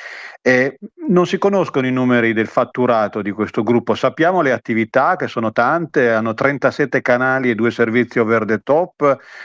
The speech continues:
Ehm, a proposito di radiofonia, hanno acquistato le principali stazioni radio in Romania,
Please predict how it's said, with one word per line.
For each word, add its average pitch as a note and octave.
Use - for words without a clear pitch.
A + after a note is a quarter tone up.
Ehm, A#2
a C#3+
proposito D3+
di B2
radiofonia, C#3+
hanno B2+
acquistato C#3
le A#2
principali C#3
stazioni B2+
radio B2+
in A2+
Romania, A#2